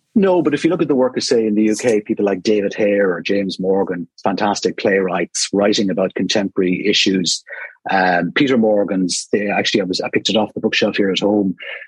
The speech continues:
uh, last night on the, when they announced that Queen Elizabeth had died. Uh, The Audience, that play, which is about, you know, how the Queen, uh, interacts with all her prime ministers,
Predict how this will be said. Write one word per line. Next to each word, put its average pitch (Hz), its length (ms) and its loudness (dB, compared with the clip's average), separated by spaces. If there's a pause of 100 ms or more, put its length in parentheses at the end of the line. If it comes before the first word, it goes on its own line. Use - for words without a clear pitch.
uh, 95 220 0
last 104 320 0
night 104 240 0
on 90 120 -2
the, 95 140 -2
when 92 360 0
they 95 80 2
announced 95 500 -2
that - 140 -4
Queen 98 200 0
Elizabeth 95 440 0
had 85 160 -2
died. 95 460 0 (380)
Uh, 92 380 0
The 107 140 2
Audience, 107 560 0
that 98 220 -4
play, 104 440 2
which 82 220 -2
is - 80 -6
about, 95 280 0 (460)
you 101 80 0
know, 95 100 0
how 95 120 0
the 98 100 -2
Queen, 104 560 0
uh, 95 140 -2
interacts 95 640 0
with 87 100 -4
all 92 200 0
her 92 120 -2
prime 98 280 -2
ministers, 98 580 0